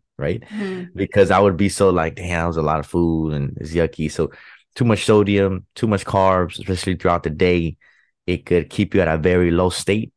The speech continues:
Speaker 1: And especially a guy like me, I'm, I'm into sales. I love sales, right? It's my bread and butter.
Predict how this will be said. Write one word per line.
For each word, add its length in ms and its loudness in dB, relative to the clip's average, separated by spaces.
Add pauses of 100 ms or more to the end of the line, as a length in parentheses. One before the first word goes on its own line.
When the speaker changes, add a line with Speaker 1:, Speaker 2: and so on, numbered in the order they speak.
Speaker 1:
And 300 0
especially 380 -2
a 40 2
guy 180 0
like 180 0
me, 160 0
I'm, 260 -4
I'm 180 -2
into 200 -4
sales. 340 0
I 80 2
love 240 2
sales, 380 -6
right? 100 -8
It's 140 -6
my 100 0
bread 220 -2
and 100 -6
butter. 320 -2